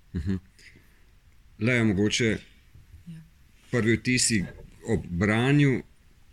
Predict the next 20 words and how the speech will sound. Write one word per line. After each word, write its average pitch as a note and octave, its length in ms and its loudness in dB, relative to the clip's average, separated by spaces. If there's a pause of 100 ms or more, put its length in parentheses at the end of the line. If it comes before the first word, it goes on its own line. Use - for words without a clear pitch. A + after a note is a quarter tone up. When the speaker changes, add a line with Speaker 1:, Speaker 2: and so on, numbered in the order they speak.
(380)
Speaker 1:
ponovni A2+ 420 2
vtisi G#2 380 -2
ob F2+ 100 0
začetku, G2+ 520 -2
eh, E2+ 540 0 (520)
študija, G#2 560 -2 (1700)
vloga, G2+ 680 0
kontekst. G#2 760 -4
Speaker 2:
Mhm. A3 200 0 (840)
Ja, E3+ 460 -2
prvi G3+ 360 -2
vtisi F#3+ 520 -2
so D#3+ 180 -10
bili E3 260 -4
zelo E3 680 -4 (320)
pisani. C#3+ 580 -6 (560)
<laughs> - 580 -20
Tako, - 200 -14
tekst F3+ 440 -8
je D#3 140 -6